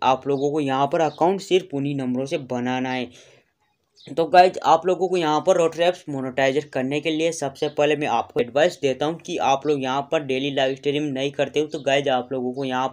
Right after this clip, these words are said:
पर बार बार परेशान होने का चांस मिलेगा। मतलब आप लोग यहाँ पर हर बार परेशान होकर जाओगे और आप लोग ऐसा सोचोगे कि मैं इसे यूज़ नहीं करता हूँ।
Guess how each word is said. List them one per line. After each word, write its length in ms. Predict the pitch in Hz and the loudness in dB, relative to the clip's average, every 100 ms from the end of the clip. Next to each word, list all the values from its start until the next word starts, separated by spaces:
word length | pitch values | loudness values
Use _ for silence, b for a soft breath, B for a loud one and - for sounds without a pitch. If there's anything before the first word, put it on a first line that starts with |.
| 160 | 2
पर 180 | 180 185 B B B - | 2 0 B B B -6
बार 300 | 117 135 135 | 2 4 4
बार 200 | 123 160 165 | 6 4 4
परेशान 460 | 139 135 - 143 151 156 156 b b - | -2 -4 -4 -4 -4 -6 -12 b b -6
होने 280 | 139 143 135 | -4 -2 2
का 120 | 160 | 2
चांस 400 | - 135 135 131 143 | 2 -4 -4 -6 -4
मिलेगा। 400 | 135 143 139 123 - _ _ _ _ _ - | 0 2 2 0 -8 _ _ _ _ _ -6
मतलब 460 | 143 160 196 - - | -4 0 0 -2 -2
आप 220 | 123 143 | 0 0
लोग 280 | 151 180 156 | 2 2 2
यहाँ 180 | 143 143 135 | 0 0 0
पर 280 | 170 170 143 - _ - | 0 0 -4 -20 _ -6
हर 180 | 139 143 | -2 0
बार 280 | 131 160 - | 4 2 2
परेशान 400 | 135 135 143 143 | -4 -2 0 0
होकर 300 | 143 139 147 | 0 -2 -4
जाओगे 480 | 131 123 127 131 135 | 0 0 0 -2 -4
और 260 | - 131 139 | 0 2 4
आप 220 | 135 - | 2 2
लोग 180 | 160 151 | 0 0
ऐसा 240 | 139 160 | 0 -2
सोचोगे 440 | 160 156 147 156 175 | -2 -6 -4 -4 -4
कि 240 | 175 165 151 | -6 -8 -4
मैं 180 | 147 | -2
इसे 280 | 156 127 - | -2 -4 -8
यूज़ 340 | 151 127 143 135 | -8 -6 -6 -2
नहीं 180 | 147 | -2
करता 300 | 147 131 - | -2 -4 -2
हूँ। 120 | 147 | -2